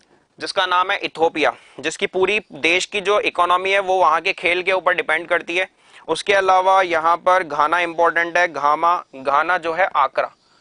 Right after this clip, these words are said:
ठीक है। जॉर्जिया भी इंपॉर्टेंट है, तिबलिसी। ऐसे करते करते आपको almost वन फ़ोर्टी, वन फिफ्टी कंट्रीज की on tips currency capitals पता होगी, आप एनालॉजी के अंदर कहीं फंसोगे नहीं।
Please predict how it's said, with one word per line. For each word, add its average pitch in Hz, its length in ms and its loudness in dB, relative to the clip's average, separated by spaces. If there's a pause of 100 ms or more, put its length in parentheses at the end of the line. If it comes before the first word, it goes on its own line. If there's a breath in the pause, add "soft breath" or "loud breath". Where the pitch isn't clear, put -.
(200 soft breath)
ठीक 190 140 -4
है। 180 100 0 (640 soft breath)
जॉर्जिया 170 640 2
भी 175 180 -8
इंपॉर्टेंट 175 540 -2
है, 185 80 0
तिबलिसी। 156 520 -6
ऐसे 165 300 -2
करते 185 300 -2
करते 190 260 -2
आपको 196 360 0
almost 175 500 -2
वन 165 320 0
फ़ोर्टी, 175 440 2
वन 170 220 -2
फिफ्टी 175 340 -2
कंट्रीज 165 460 0
की 175 140 0
on 165 320 2
tips 180 300 -4
currency 160 480 -2
capitals 156 500 -2
पता 170 220 0
होगी, 165 320 0
आप 165 280 0
एनालॉजी 151 460 -2
के 170 60 -2
अंदर 160 220 -4
कहीं 165 180 -4
फंसोगे 160 420 -2
नहीं। 185 160 -6